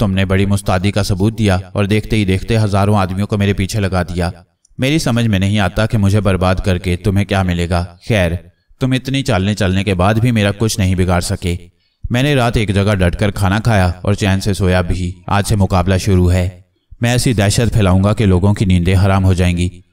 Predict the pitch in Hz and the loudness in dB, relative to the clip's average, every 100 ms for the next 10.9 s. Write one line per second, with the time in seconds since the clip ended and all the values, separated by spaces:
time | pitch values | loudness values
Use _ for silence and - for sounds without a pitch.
0 | _ _ - - 135 131 98 104 107 113 | _ _ -4 -2 -2 0 0 0 0 0
1 | 101 95 90 92 107 90 92 90 90 87 | 0 0 0 0 2 2 2 2 2 2
2 | 110 107 95 95 87 - 110 107 113 107 | 2 2 0 -2 -6 -4 -2 0 0 0
3 | 107 98 98 101 101 98 120 107 101 101 | 2 2 2 0 0 2 2 0 2 2
4 | 98 95 87 85 98 87 87 - _ _ | 2 2 0 2 0 0 -4 -12 _ _
5 | - 120 143 139 139 127 95 98 - 107 | -4 0 2 2 2 2 2 2 2 0
6 | 104 98 98 95 95 98 92 90 90 90 | 2 2 2 2 2 2 2 2 2 2
7 | 87 90 - _ _ - 120 123 139 95 | 0 -4 -14 _ _ -2 -2 0 2 2
8 | 92 98 95 85 87 85 85 - - 98 | 2 2 2 2 2 2 -4 -6 -2 2
9 | 98 92 92 85 - 110 98 92 - 101 | 2 2 0 0 0 2 2 0 -2 0
10 | 107 98 90 87 90 87 85 90 85 | 2 2 2 0 2 0 0 -4 -6